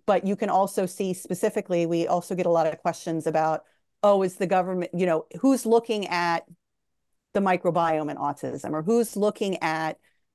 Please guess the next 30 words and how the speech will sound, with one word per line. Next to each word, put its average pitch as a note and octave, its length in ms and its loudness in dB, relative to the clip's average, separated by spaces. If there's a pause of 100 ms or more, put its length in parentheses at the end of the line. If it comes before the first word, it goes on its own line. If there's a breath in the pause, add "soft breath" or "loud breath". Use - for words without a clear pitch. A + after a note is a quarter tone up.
(160)
um, D3+ 420 -2 (120)
vitamin E3+ 360 2
D D3+ 220 -2
in C#3+ 80 -4
autism, - 300 -4
or G3 140 2
whatever G#3 440 4
the F#3 60 0
question E3+ 420 -4
is, D#3+ 420 0 (260)
you F#3 120 0
can F#3+ 160 -2
go F3+ 180 4
online E3 520 0
and D3+ 100 -4
easily D3 400 -2
see, C#3 440 -4 (460)
um, C#3+ 320 -4
who's, D3+ 380 -4 (120)
who's E3 220 -2
doing C#3+ 260 -2
what C#3 320 -4 (520)
and, C#3+ 360 -2
um, D3 240 -4
get D3 140 -4
a D3 40 -4
little C#3+ 200 -4 (140)
more D3 200 -4
information. D3 720 -8
So, C#3+ 340 -4